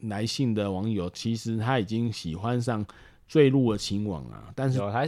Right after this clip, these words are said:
Speaker 2: 他，他已经第一句就讲：“我喜欢上我的同事。”
Speaker 1: 对，对，对，对，对，<laughs> 没有错。
Speaker 2: 哦，我没有认真看题目。
Speaker 1: 有啦，有认真，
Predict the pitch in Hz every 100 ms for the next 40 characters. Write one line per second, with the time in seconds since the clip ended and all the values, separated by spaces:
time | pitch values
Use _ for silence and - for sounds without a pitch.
0 | 127 147 151 165 135 143 151 - 139 131
1 | 139 117 110 95 107 - 101 101 107 98
2 | - - - 110 104 104 95 101 117 110
3 | 107 110 123 143 143 - 131 110 - 175
4 | 147 147 117 107 120 120 135 127 127 123
5 | 131 110 90 92 107 110 117 117 110 139
6 | 131 131 131